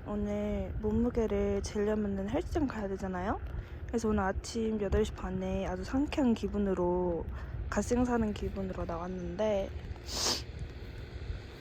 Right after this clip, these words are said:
가는 길에 그냥 완전 사람들이 없어가지고 "응, 왜 이렇게 사람이 없지? 내가 그렇게 일찍 나왔나?" 했는데 아니, 원래 그 시간만 돼도 여기에서는 일찍 많아가지고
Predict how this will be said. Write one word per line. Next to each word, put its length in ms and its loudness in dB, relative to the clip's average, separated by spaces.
가는 240 6
길에 220 8
그냥 420 4
완전 460 6
사람들이 480 6
없어가지고 1200 8
"응, 200 10
왜 60 12
이렇게 160 12
사람이 240 8
없지? 240 6
내가 160 10
그렇게 260 8
일찍 300 8
나왔나?" 400 10
했는데 880 10
아니, 100 12
원래 400 12
그 180 6
시간만 520 8
돼도 240 8
여기에서는 500 8
일찍 320 4
많아가지고 580 10